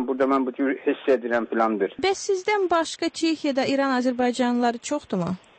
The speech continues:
Speaker 1: O qədər yoxdur. Bir iki-üç nəfər vardır. Onlar da məndən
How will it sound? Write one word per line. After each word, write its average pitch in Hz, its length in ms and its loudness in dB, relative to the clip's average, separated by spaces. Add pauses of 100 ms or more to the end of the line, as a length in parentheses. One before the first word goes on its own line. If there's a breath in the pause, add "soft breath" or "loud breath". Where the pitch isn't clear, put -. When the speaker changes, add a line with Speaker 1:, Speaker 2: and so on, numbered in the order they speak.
Speaker 1:
O - 80 8
qədər 196 300 4
yoxdur. - 360 -2
Bir 180 140 -6
iki-üç - 300 -8
nəfər 175 260 2
vardır. 202 400 2 (360)
Onlar 165 400 2
da 180 120 4 (320)
məndən 160 400 2